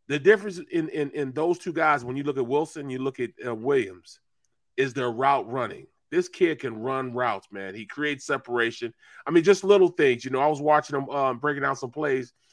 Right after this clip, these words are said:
when, um, he, he ran a comeback. But when he's running that comeback,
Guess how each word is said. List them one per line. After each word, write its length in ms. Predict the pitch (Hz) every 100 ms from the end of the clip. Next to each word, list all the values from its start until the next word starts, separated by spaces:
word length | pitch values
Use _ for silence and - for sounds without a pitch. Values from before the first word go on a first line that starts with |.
| _ _ _
when, 200 | 143 151
um, 340 | 143 139 135 -
he, 200 | - - -
he 160 | 170
ran 240 | 175 170 151
a 40 |
comeback. 540 | - 180 156 113 90 - _ _ _ _
But 120 | 139 135
when 160 | 170
he's 160 | 196 190
running 180 | 208 196
that 160 | 190
comeback, 560 | - 208 165 139 123